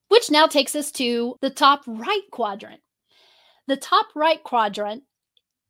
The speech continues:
as a reminder, is where we're feeling really aroused and we're feeling pretty pleasant. So we're feeling pretty good, we're feeling alert, and our energy level is, is high and we're rocking and rolling. Well, according to flow theory,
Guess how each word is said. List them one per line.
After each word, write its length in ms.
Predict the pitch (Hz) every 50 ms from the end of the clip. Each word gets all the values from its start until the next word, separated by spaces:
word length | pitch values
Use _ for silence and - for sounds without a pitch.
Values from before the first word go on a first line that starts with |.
| _ _ -
as 180 | 226 220 208
a 40 | 233
reminder, 420 | 269 294 277 247 220 220 220 269 -
is 220 | - 262 233 214
where 180 | 220 240 240 226
we're 140 | 233 226
feeling 420 | 226 - 247 233 226 220 214 214 - _
really 440 | 226 226 240 247 247 240 262 285 339
aroused 580 | 370 294 294 220 247 349 403 - - _ - _ _ _ _ _ _ _ _ _ _ _ _ _ _ _ - - 381 466 427
and 240 | 302 311 370 415 - _
we're 120 | 277 311
feeling 400 | 302 - 269 247 262 277 311 370 - _
pretty 200 | - 277 277 311
pleasant. 540 | 311 - 480 508 453 - - - - - _ _ _ _ -
So 80 | 262 254
we're 140 | 233 247 233
feeling 320 | - 226 220 208 196 -
pretty 280 | - - 214 214 226 _
good, 300 | - 359 427 453 453 453 427 440 _ _ - - _
we're 100 | - 233
feeling 320 | - - 226 220 220 208 196
alert, 480 | 196 220 247 311 403 392 392 381 370 _ _ _ _ _ -
and 100 | 240 240
our 160 | 226 226 240 - 349
energy 360 | 359 359 359 302 285 302 285
level 400 | 285 294 294 294 285 294 302 - -
is, 260 | 214 202 196 190 196 202 208 214 220 240 _ _ -
is 220 | 262 214 196 -
high 400 | - - - 294 302 302 320 330
and 240 | 330 285 226 220 226
we're 180 | 254 302 294 240
rocking 520 | 208 220 233 240 262 254 - 262 247 254
and 140 | 233 226 226
rolling. 440 | 226 214 208 220 220 214 233 269 277 _ _ _ _ _ _ _ _ - - - - -
Well, 120 | 247 247
according 400 | 254 - - 403 427 427 403 370
to 60 | 349
flow 360 | - - 370 370 349 403 415 381
theory, 560 | - - 247 226 220 208 196 214 262 330